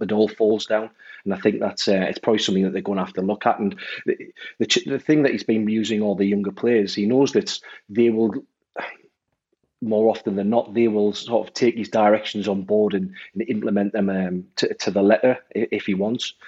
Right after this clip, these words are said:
And if he's not gonna get from that the older players, then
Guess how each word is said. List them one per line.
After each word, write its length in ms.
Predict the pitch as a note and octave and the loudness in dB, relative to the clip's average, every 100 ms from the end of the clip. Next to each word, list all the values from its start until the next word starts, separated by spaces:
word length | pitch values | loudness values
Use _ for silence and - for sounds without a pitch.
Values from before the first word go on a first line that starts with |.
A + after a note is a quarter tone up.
| - | -8
And 180 | F#2+ F#2+ | -4 -4
if 120 | - | -2
he's 120 | G#2 | 0
not 120 | A#2 | 0
gonna 180 | - G#2+ | 2 2
get 180 | G#2 G2+ | 2 2
from 120 | G2+ | 2
that 160 | G2+ G2 | 2 2
the 80 | A2+ | 2
older 280 | G#2+ A2 G#2+ | 0 0 -2
players, 380 | A#2 A#2 C3 - - - - - - - | 2 2 2 -4 -20 -20 -20 -20 -20 -6
then 400 | F#2+ F#2 F#2 | 0 0 -2